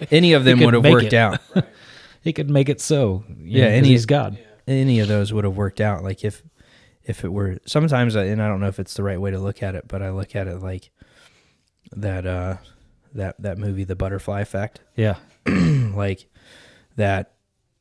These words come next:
Speaker 1: you know, I guess in this scenario with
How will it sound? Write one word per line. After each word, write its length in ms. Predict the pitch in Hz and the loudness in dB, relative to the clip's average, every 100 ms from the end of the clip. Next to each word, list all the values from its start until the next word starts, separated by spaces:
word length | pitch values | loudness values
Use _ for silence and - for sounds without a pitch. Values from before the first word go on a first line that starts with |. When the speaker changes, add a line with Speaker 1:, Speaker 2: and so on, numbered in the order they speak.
| _ - _ _ _ - | _ -20 _ _ _ -20
Speaker 1:
you 200 | - 117 | -10 -6
know, 140 | 101 | -6
I 60 | 95 | -8
guess 240 | 98 95 | -8 -10
in 120 | - 95 | -10 -10
this 120 | 110 | -10
scenario 500 | - 101 95 95 95 | -8 -6 -4 -4 -4
with 280 | 95 95 | -4 -8